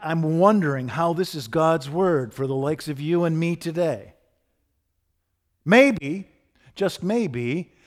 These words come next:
this text is, this difficult text where Jesus says, "Let the dead bury their own dead," maybe this is, as one scholar suggested, nothing more than an ancient Palestinian hyperbole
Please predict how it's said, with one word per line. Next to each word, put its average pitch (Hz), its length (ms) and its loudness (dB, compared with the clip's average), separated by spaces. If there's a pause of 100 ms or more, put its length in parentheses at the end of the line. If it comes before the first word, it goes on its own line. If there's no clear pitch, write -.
(160)
this 196 320 0
text - 440 -2
is, 113 240 -6
this 135 200 -8
difficult 202 720 2
text 156 320 -2
where 143 160 0
Jesus 175 440 -4
says, 143 220 -4 (240)
"Let 151 180 -6
the 127 100 -6
dead 127 420 -2
bury 143 300 0
their 143 160 2
own 147 180 -2
dead," 127 320 -2 (680)
maybe 143 540 -4
this 147 280 -4
is, 175 280 0
as 143 200 -4
one 165 200 -2
scholar 160 440 2
suggested, 139 720 -4
nothing 170 360 -4
more 151 220 -2
than 143 220 -4
an 131 220 -4 (320)
ancient 180 500 -2
Palestinian 151 800 -4
hyperbole 139 800 -2